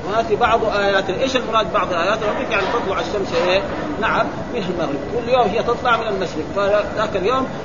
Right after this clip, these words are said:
يعني، مر علينا في الأحاديث تسجد للرب سبحانه وتعالى، و-، ثم بعد ذلك دائما الله يأمرها أن ترجع إلى المشرق، وفي ذلك اليوم يقول: "لا أخرجي من المغرب". فإذا خرجت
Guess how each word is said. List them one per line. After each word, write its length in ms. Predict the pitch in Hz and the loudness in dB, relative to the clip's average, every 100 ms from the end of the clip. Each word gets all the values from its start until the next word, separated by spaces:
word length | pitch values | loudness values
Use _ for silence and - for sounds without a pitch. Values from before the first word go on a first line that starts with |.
| - | -6
يعني، 240 | 175 185 175 - - - - - | -2 -2 -2 -4 -8 -8 -8 -2
مر 180 | 208 220 | 0 2
علينا 280 | 180 208 185 | 0 0 -2
في 80 | 160 | -4
الأحاديث 480 | 160 170 175 247 - | -4 -4 -2 -2 0
تسجد 280 | 240 - 202 175 | -2 0 -2 0
للرب 280 | 175 220 - 190 | 0 0 0 -4
سبحانه 360 | - 226 190 170 | -4 -2 -2 -2
وتعالى، 600 | 160 160 208 247 254 247 - - - 202 | -2 0 4 4 4 2 -2 -8 -2 4
و-، 260 | 202 190 185 - 247 | 4 4 0 -4 -4
ثم 180 | 226 | -2
بعد 180 | 190 175 | 0 0
ذلك 340 | 175 214 202 180 | 2 2 2 2
دائما 360 | 214 185 180 | 2 2 0
الله 220 | 175 202 | 2 2
يأمرها 380 | 180 160 202 190 | 2 0 -2 -2
أن 60 | 170 | -2
ترجع 240 | 202 170 156 | -2 -2 -2
إلى 140 | 165 | -2
المشرق، 400 | 156 220 - 240 - - - | -2 -2 0 0 0 -8 -6
وفي 220 | 190 202 196 | -4 0 2
ذلك 300 | 208 185 180 | 2 0 0
اليوم 180 | 220 214 | -2 -2
يقول: 120 | 202 | -2
"لا 100 | 185 | 0
أخرجي 300 | 175 190 190 | -2 -2 -2
من 100 | 180 | -2
المغرب". 260 | 156 131 - | -2 -4 -4
فإذا 400 | 202 233 214 190 | 0 2 2 2
خرجت 240 | 247 208 | 2 2